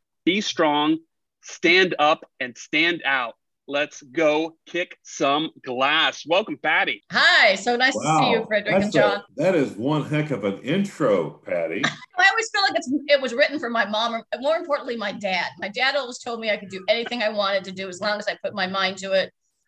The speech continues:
Speaker 2: You know, I, I was better than any boy. I could do anything I put my mind to. So my dad was always my inspiration. So that was written for Daddy. <laughs>
Speaker 1: Well, and Patty,
Speaker 3: Hello.
Speaker 1: thank you so much for joining us again. Really appreciate it.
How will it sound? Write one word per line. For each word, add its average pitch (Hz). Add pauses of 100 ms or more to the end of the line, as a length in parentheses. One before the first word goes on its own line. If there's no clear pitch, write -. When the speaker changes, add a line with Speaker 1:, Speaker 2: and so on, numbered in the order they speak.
(100)
Speaker 2:
You 170
know, 175
I, 175
I 202
was 190
better 240
than 240
any 233
boy. 214
I 190
could 196
do 208
anything 214
I 202
put 202
my 190
mind 190
to. 185
So 185 (120)
my 185
dad 220
was 233
always 190
my 175
inspiration. 175
So 214
that 240
was 311
written 214
for 190
Daddy. 156 (480)
<laughs> - (1200)
Speaker 1:
Well, 247
and 208
Patty, 330
Speaker 3:
Hello. 226
Speaker 1:
thank 311
you 320
so 233
much 233 (120)
for 135
joining 190
us 131
again. 139
Really 160
appreciate 185
it. 170